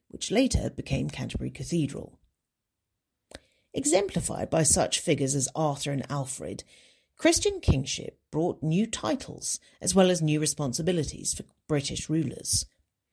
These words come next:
The first to be appropriated was that of ruling through the grace of God, or Deo Gratia, the idea that is still expressed on every coin of the realm through the abbreviation D G. The late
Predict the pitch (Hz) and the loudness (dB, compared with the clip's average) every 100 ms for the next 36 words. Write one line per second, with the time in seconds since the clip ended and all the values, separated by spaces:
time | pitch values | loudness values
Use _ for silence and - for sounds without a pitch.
0 | _ - - - - 269 311 330 - 381 | _ -14 -14 -6 -2 6 6 6 2 0
1 | 330 - 156 135 - - - - 127 - | 0 0 -2 -2 -4 -12 -8 -8 -8 -12
2 | - _ 170 151 175 185 147 170 196 190 | -20 _ 2 4 6 4 6 8 8 8
3 | 170 160 - 156 165 151 143 127 139 135 | 4 0 0 0 0 0 0 2 0 0
4 | 165 - - - _ - 139 135 156 147 | 0 0 -6 -12 _ -8 -4 2 4 4
5 | 139 165 175 - - - - - 170 170 | 4 2 4 4 4 0 -14 -4 4 6
6 | 190 226 269 180 170 180 - - 330 285 | 8 6 4 2 -2 0 2 2 2 0
7 | - - - 123 - - - 147 - 240 | 0 -4 0 0 2 -2 -2 -4 2 4
8 | 262 277 277 - 226 185 156 170 156 151 | 4 2 0 4 4 4 2 0 2 2
9 | 104 101 127 156 147 147 143 170 180 165 | 2 -2 -2 -2 0 2 2 2 2 2
10 | 135 135 131 139 131 143 127 127 139 143 | 2 2 0 -4 -4 -2 0 0 -2 -4
11 | - - - _ _ _ _ _ _ _ | -6 -10 -20 _ _ _ _ _ _ _
12 | _ _ _ _ _ - 214 294 339 - | _ _ _ _ _ 0 4 4 4 -4